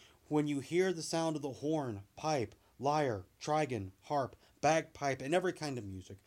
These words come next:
to fall down and worship the image that I have made, well and good. But if you do not worship, you shall immediately be cast into a burning fiery furnace. And who is the God who will deliver you out of my hands?"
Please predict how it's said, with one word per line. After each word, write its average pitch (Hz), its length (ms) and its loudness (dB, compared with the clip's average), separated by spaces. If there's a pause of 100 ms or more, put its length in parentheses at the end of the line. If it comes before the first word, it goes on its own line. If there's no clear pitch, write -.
(200)
to 143 80 2
fall 202 300 8
down 185 180 4
and 160 100 4
worship 202 380 2
the 165 160 0
image 175 240 0
that 160 140 -4
I 151 100 0
have 147 140 -2
made, 147 360 -2 (220)
well 131 220 0
and 143 120 -4
good. 165 300 -4 (560)
But 131 140 4
if 151 180 4
you 165 80 0
do 147 240 0
not 143 240 2
worship, 95 420 -12 (220)
you 143 200 0
shall 156 340 2
immediately 156 480 2
be 147 100 -2
cast 147 460 -2
into 151 240 0
a 143 40 2
burning 143 380 -2
fiery 135 400 -2
furnace. 131 540 -8 (400)
And 131 160 0
who 147 500 2 (180)
is 139 140 -2
the 131 100 0
God 123 420 2
who 117 80 -10
will 117 100 -2
deliver 117 400 0
you 110 200 -2
out 104 140 -2
of 95 80 -6
my 98 140 -4
hands?" 95 480 -8